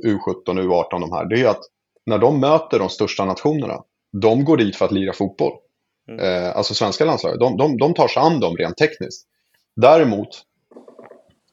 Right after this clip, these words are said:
Speaker 1: det som man gör en stor förändring nu i, det är det här med nationella serier. Det har ju varit för länge att vi har haft att, låt säga, A I Ks juniorlag ska åka och möta Järfälla eller Bele Barkarby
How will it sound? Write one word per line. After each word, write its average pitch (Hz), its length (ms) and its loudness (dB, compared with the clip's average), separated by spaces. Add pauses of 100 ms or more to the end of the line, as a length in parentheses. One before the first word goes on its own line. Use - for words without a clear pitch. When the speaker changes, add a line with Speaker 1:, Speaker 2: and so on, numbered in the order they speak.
(100)
Speaker 1:
det 113 160 0
som 110 140 -2
man 107 140 0
gör 135 200 6
en 131 80 0
stor 101 220 -8
förändring 87 420 -6
nu 90 220 -6
i, - 60 -8
det 113 120 0
är 120 40 4
det 113 80 4
här 110 60 -2
med 101 120 -2
nationella 95 520 -2
serier. 110 400 -2 (460)
Det 113 60 2
har 110 80 6
ju 110 60 4
varit 117 400 2
för 139 400 2
länge 117 520 0
att - 140 -4
vi 92 80 -2
har 87 160 -2
haft - 360 -2
att, 87 180 -4 (540)
låt 107 180 -2
säga, 104 400 2
A 110 200 6
I 98 40 -2
Ks 120 320 -4
juniorlag 104 640 2
ska - 140 -6
åka 90 200 -2
och 95 60 0
möta 92 380 -2
Järfälla 98 760 0
eller 92 160 -2
Bele 95 320 0
Barkarby 98 680 0